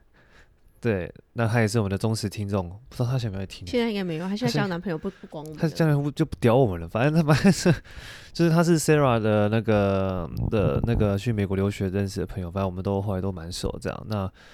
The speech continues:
Speaker 1: 刚好 Sarah 这周六不在，他去参加婚礼，对吧？哎，对。然后反正那天晚上我们就先去，就是他就报了一个那个酒吧，然后反正就在那边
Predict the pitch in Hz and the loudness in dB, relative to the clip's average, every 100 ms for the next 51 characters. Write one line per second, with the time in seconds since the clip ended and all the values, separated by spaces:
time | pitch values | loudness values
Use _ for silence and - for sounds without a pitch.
0 | - - - - 117 117 101 98 - 107 | -20 -20 -20 -4 0 2 2 0 0 0
1 | 113 113 113 107 107 110 - - - 165 | 0 0 2 4 2 0 -8 -14 2 8
2 | 147 101 107 - 139 95 85 101 - _ | 8 8 0 0 2 2 -2 -14 -20 _
3 | _ 110 107 107 - 110 101 104 98 98 | _ -10 -6 -6 -4 -4 -2 -6 -4 -2
4 | 95 - 107 101 - - - - 110 - | -4 -4 -6 -6 -10 -12 -14 -16 -12 -8
5 | 62 - - - - - - - - 107 | -10 -10 -16 -18 -20 -20 -20 -20 -2 0
6 | 104 95 101 104 95 - - - - - | 2 2 2 2 -2 -12 -20 -20 -20 -18
7 | - - 131 113 110 104 98 92 117 92 | -18 -14 -4 -2 0 0 -2 2 2 2
8 | 90 107 95 104 101 107 95 101 92 101 | 0 0 2 -2 -2 -2 0 -2 -2 -2
9 | 98 - - - - - 107 104 110 101 | -2 -4 -14 -18 -18 -4 -2 2 4 4
10 | 101 101 92 - - - 113 101 87 85 | 2 0 -2 -4 -10 -8 -4 -2 -2 -2
11 | - - - 104 90 107 85 - - - | -6 -10 -6 -4 2 2 0 -8 -20 -20
12 | - - 104 98 98 107 104 98 95 95 | -12 -4 -2 -2 -2 0 0 -2 -4 -6
13 | 95 | -6